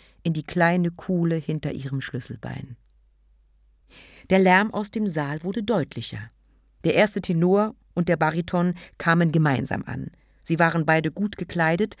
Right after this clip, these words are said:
beleibt und selbstgefällig, und sie brachten einen Hauch von Wohlstand in die Runde. Misses Kearney brachte ihre Tochter zu ihnen und unterhielt sich liebenswürdig mit ihnen.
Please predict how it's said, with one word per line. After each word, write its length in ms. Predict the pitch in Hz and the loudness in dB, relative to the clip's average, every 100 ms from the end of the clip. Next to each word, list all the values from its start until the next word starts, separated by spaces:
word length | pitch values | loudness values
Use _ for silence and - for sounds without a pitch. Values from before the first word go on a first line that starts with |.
| - | -6
beleibt 560 | - 156 151 165 170 - | 0 2 2 0 -2 -14
und 200 | - 175 | -4 -2
selbstgefällig, 760 | 151 127 - - 156 180 196 208 - - - | 0 0 -2 -6 -4 0 0 0 -6 -20 -6
und 160 | - 233 | 0 2
sie 100 | 233 | 2
brachten 420 | 247 330 - 247 | 0 -2 -4 -2
einen 340 | 196 185 175 | 0 0 0
Hauch 380 | 190 196 233 - - | 2 4 2 -4 -6
von 280 | 202 180 | -2 -2
Wohlstand 720 | 139 131 110 - - 131 - - | 0 -2 -4 -8 -6 -8 -10 -12
in 120 | 139 | -8
die 120 | 123 123 | -8 -8
Runde. 460 | - - 113 - - _ _ _ _ _ _ _ _ _ _ _ _ _ _ _ _ _ - - | -8 -6 -8 -12 -16 _ _ _ _ _ _ _ _ _ _ _ _ _ _ _ _ _ -20 0
Misses 320 | 269 320 320 | 0 2 -4
Kearney 360 | - 226 226 240 | -2 0 2 0
brachte 360 | - 202 - | -2 -6 -4
ihre 200 | 214 196 | -6 -4
Tochter 360 | 190 190 - 180 | -4 -8 -6 -4
zu 260 | - 208 202 | -2 -2 0
ihnen 380 | 214 226 254 - - - | 2 2 2 -2 -20 -8
und 120 | 180 | -4
unterhielt 420 | 196 185 175 208 202 | -2 0 0 -2 -4
sich 200 | 220 202 | -6 -2
liebenswürdig 720 | 170 131 120 - 127 123 127 | -4 -4 -8 -8 -8 -8 -8
mit 140 | 127 | -8
ihnen. 280 | 135 127 127 | -6 -8 -10